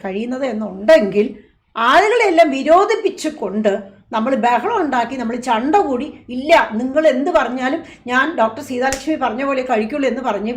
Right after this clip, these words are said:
വീട്ടിലാകെ പ്രശ്നമായി, വഴക്കായി, എന്നിട്ട് നമ്മൾ കഴിക്കുമ്പോൾ ഈ കഴിക്കുന്ന ഭക്ഷണത്തിൻ്റെ ഗുണത്തെക്കാട്ടിൽ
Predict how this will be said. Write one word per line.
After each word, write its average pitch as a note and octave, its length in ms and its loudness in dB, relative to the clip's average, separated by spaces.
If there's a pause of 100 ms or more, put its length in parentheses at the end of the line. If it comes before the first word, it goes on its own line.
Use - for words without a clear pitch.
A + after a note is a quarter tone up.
വീട്ടിലാകെ C4+ 600 0 (100)
പ്രശ്നമായി, A#3+ 500 -6 (100)
വഴക്കായി, A3+ 500 -4 (360)
എന്നിട്ട് G4+ 340 0
നമ്മൾ D4 160 0 (100)
കഴിക്കുമ്പോൾ G3 560 -4 (380)
ഈ E4+ 40 2 (120)
കഴിക്കുന്ന A#3 400 -2
ഭക്ഷണത്തിൻ്റെ C#4 500 -8 (140)
ഗുണത്തെക്കാട്ടിൽ D#4 800 -4